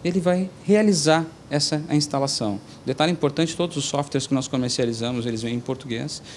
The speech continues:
então isso facilita até mesmo o acesso e quebra um pouco aquele paradigma, aquela preocupação da pessoa. É uma novidade, é alguma coisa que eu não conheço, eu posso tá,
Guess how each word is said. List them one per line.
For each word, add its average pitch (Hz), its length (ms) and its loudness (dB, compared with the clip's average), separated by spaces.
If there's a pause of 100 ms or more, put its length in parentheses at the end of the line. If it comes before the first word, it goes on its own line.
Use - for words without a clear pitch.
(100)
então 123 140 -2
isso 123 160 -4
facilita 143 600 -2
até 117 180 -6
mesmo 120 300 -2
o - 20 -2
acesso 120 480 -2
e 113 80 -2
quebra 135 340 -2
um 120 40 0
pouco 135 280 -4
aquele 127 140 -6
paradigma, 120 560 -2
aquela 113 180 -6
preocupação 120 520 -2
da 120 80 -2
pessoa. 127 420 -6 (320)
É 160 60 6
uma 180 120 4
novidade, 143 680 2
é - 20 4
alguma 139 220 0
coisa 143 240 0
que 139 100 -6
eu 143 40 6
não 135 160 4
conheço, 135 760 4 (240)
eu 123 80 0
posso 156 520 2
tá, 131 320 2